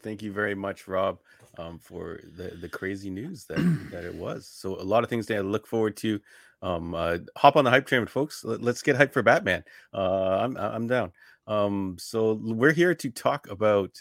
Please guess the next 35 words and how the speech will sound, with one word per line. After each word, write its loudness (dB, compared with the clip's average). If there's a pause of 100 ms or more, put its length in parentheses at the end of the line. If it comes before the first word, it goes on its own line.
(140)
two -10
thousand -4
two -8
Spider-Man. 2 (220)
Before 0
we 2
get 4
to -2
that, 6
we're 0
just -8
gonna -10
talk -4
a -6
little -2
bit 2
about 2
we, -2
what -4
we -4
did 0
on 2
the -4
weekend. -2 (340)
Um, -4
so -4
we 2
did 0
cover 4 (160)
What 6
If, 2
uh, 2
episode 0
three, -2 (480)
um, 0